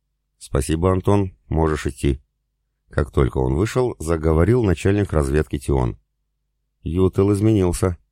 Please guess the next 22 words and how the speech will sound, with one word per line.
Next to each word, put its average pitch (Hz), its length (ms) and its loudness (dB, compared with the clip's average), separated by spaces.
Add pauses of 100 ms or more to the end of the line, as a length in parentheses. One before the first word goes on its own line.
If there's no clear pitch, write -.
(280)
Он 85 160 2
стал 107 300 0
больше 95 340 2
человеком, 92 580 0
чем 98 180 -2
Сист». - 380 -6 (680)
«Почему?» — 67 480 -2 (400)
вскинулся 73 560 0
Лос, 92 280 0 (400)
которому 120 460 2
стало 117 280 2
неприятно 107 600 2
такое 92 360 2
нелестное 80 460 2
сравнение. 62 600 -2 (760)
«Потому 110 380 2
что 110 180 0
с - 120 -4
лёгкостью 98 560 0
пожертвовал 90 720 0
флотом 90 540 -2
Олит. 90 360 0